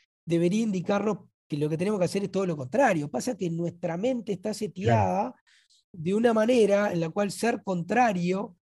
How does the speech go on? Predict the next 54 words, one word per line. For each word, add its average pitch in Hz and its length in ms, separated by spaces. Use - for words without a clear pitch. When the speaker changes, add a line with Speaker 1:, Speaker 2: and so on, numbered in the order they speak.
Speaker 1:
es 226 100
muy 302 160
difícil. 151 460
Y 320 80
esto 294 160
no 185 120
pasa 196 220
en 156 140
todo. 226 360
Es 220 60
como 226 220
Speaker 2:
Mm. - 20
Speaker 1:
si 123 160
hoy 233 140
yo 220 120
saliera 202 440
vestido 202 340
con, 175 320
con 170 200
una 190 380
minifalda 156 1300
escocesa. 160 720
O 139 60
sea, 156 200
la, 165 240
no 269 80
es 269 80
lo 190 100
que 160 80
hace 147 220
la 127 100
gente. 117 640
Este, 135 720
Speaker 2:
Igual, 131 280
si 151 140
lo 139 80
Speaker 1:
entonces 175 320
Speaker 2:
haces, - 240
sacate 135 260
una 139 120
selfie 143 320
y - 20
después 117 240
pásamela, 107 480
por 104 120
favor. 101 240
Speaker 1:
Ahí 190 140
va. 190 180
Speaker 2:
Es 101 80
que 120 100
la 104 140
subo 110 180
en 107 80
redes. 104 360